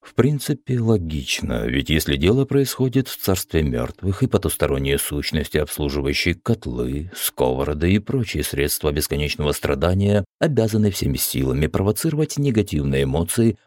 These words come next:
у потребителей их услуг. Однако для хвостатого и рогатого чёрта этот некто выражается как-то неправильно. Тот ведь не должен вести себя, как истеричка на взводе,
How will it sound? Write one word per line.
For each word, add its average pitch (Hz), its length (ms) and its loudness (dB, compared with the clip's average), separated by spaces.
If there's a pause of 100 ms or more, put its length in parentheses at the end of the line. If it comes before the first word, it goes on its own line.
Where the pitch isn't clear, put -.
(100)
у - 80 0
потребителей 80 960 -4
их - 220 -4
услуг. - 540 -8 (680)
Однако 87 480 2
для 127 180 4
хвостатого 107 680 0
и 95 60 2
рогатого 69 500 2
чёрта 73 640 0 (100)
этот 175 360 0
некто 135 380 2
выражается 107 640 0
как-то 90 380 -2
неправильно. 60 920 -2 (680)
Тот 85 240 2
ведь 82 180 2
не 82 140 4
должен 85 400 0
вести 71 300 0
себя, 80 340 0
как 123 180 2
истеричка 90 560 0
на 78 140 4
взводе, 73 640 2